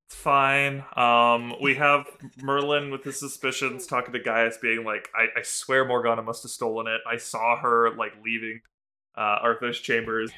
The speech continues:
And Gaius is like, "Well, you best have proof, or you're fucking dead." Merlin's like, "All right,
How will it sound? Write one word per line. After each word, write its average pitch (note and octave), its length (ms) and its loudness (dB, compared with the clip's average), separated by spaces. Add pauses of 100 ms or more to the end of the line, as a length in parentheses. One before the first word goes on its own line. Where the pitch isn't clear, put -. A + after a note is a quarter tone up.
(360)
And A#2 80 -14
Gaius A#2 240 2
is A#2 120 -8
like, A2+ 200 -4
"Well, B2 240 2
you A2+ 100 -2
best C#3 260 -2
have D#3 340 0
proof, G3 420 -2
or - 140 -12
you're B2 160 -8
fucking E3 420 -6
dead." F#3+ 360 -2 (760)
Merlin's A#2+ 300 -4
like, A#2 200 -4
"All G#2 80 0
right, A2+ 220 6